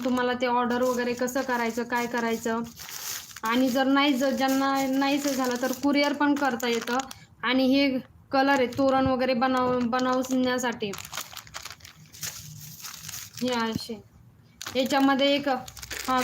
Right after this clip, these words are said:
ग्रीन कलर आहे आणि हा येलो कलर. तर ऑर्डर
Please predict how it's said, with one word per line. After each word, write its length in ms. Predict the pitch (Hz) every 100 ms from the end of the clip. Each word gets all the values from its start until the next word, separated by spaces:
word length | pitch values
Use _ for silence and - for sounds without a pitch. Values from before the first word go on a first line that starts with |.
| 233
ग्रीन 300 | 262 285 294
कलर 320 | 285 285 277
आहे 180 | 277 302 - - - - - - -
आणि 220 | 226 240
हा 180 | 233 247 285 311 - - - - -
येलो 300 | 247 262 262
कलर. 300 | 262 254 226 196 - - - - - - - - - - - - - - - - - - - - - _ - _
तर 120 | 262
ऑर्डर 400 | 269 262 269 294